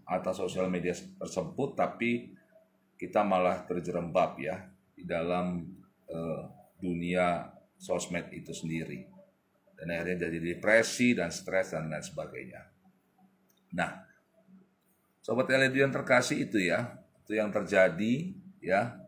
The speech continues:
di saat-saat ini gitu, ya, bagaimana dunia digital sudah sangat-sangat, eh, mempengaruhi, ya, dari pikiran kita, karena apa yang masuk, ya, lewat mata, tadi lewat telinga, ya, yang kita,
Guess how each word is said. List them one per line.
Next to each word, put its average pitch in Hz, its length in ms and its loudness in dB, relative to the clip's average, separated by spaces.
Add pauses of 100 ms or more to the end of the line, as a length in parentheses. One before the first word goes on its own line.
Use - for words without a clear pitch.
(120)
di 78 80 -12
saat-saat 78 640 2
ini 107 560 2
gitu, 82 160 -2
ya, 90 80 2
bagaimana 92 560 2
dunia 92 240 0
digital 95 800 2 (400)
sudah 90 400 -2
sangat-sangat, 87 960 -2
eh, 76 400 -2
mempengaruhi, 92 1200 -2 (160)
ya, 98 480 0
dari 85 640 -2
pikiran 87 480 0
kita, - 560 -2 (320)
karena 185 400 -2
apa 113 240 2
yang 104 80 0
masuk, - 560 -4
ya, 90 400 0
lewat 80 320 -2
mata, 101 560 4
tadi 85 240 -4
lewat 80 240 0
telinga, 98 800 0
ya, 85 320 -4
yang 87 80 -6
kita, 82 800 0